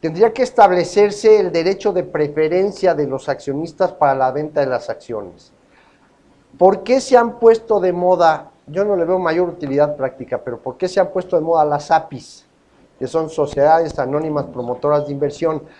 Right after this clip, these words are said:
No las usan para promover la inversión, las usan para poder manejar la venta de ac-, la circulación de acciones como les dé su gana,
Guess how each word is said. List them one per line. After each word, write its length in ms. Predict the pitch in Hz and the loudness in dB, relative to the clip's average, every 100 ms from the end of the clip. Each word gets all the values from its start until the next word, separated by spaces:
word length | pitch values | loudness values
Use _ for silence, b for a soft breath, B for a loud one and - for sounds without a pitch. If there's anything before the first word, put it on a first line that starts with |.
| b | b
No 280 | 143 214 240 | 2 6 8
las 260 | 220 180 233 | 8 6 2
usan 260 | 233 208 | 2 2
para 220 | 185 156 | 4 2
promover 400 | 147 151 160 202 | 2 -2 2 2
la 60 | 202 | 2
inversión, 720 | 190 196 196 226 233 254 254 B B B | -2 -2 -4 6 8 8 4 B B B
las 260 | - 160 160 | 4 4 4
usan 380 | 240 254 220 180 | -2 6 4 8
para 200 | 170 - | 4 6
poder 220 | 170 214 | 4 6
manejar 540 | 214 190 170 - 196 | 4 0 -2 6 6
la 140 | 190 170 | 8 2
venta 340 | 175 190 190 | 0 0 0
de 80 | 180 | 2
ac-, 220 | 170 - | -2 -2
la 120 | 160 | -4
circulación 540 | 143 143 143 151 147 196 | -4 -6 -2 0 0 -2
de 40 | |
acciones 300 | 175 - 185 | -2 -2 -8
como 220 | 180 156 | -6 -6
les 120 | 143 143 | -6 -4
dé 140 | 180 | -6
su 180 | 175 185 | -6 -2
gana, 460 | 180 208 208 190 | 2 2 0 -4